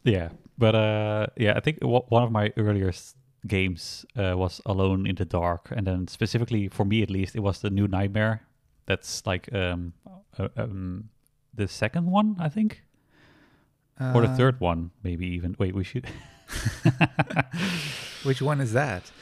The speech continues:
Speaker 2: Now, I can tell you that Alone in the Dark, the first one, came out in, like, nineteen ninety-two.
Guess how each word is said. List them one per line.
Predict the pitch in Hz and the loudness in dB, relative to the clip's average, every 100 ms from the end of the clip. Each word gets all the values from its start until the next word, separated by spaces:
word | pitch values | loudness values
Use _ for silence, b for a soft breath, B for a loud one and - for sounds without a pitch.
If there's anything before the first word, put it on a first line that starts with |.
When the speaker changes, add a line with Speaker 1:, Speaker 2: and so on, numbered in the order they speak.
| B B B 135 | B B B -4
Speaker 2:
Now, | - - - _ - | -4 -6 -20 _ -6
I | 127 | -2
can | 143 | 0
tell | 139 143 | 2 2
you | 123 | 2
that | 110 - | 0 0
Alone | 127 123 123 | 2 2 2
in | |
the | 110 | -2
Dark, | 104 110 110 - - - _ _ - | 0 0 0 -6 -20 -20 _ _ -6
the | 123 | -6
first | - 123 135 110 | 2 2 2 -2
one, | 101 98 101 - - - - | -4 -4 -8 -20 -20 -18 -4
came | 127 113 | 0 0
out | 110 | 0
in, | 104 107 | 0 -2
like, | 101 101 | -4 0
nineteen | 110 113 120 | 0 0 -2
ninety-two. | 110 107 101 95 113 98 | -2 -2 -4 -6 -4 -4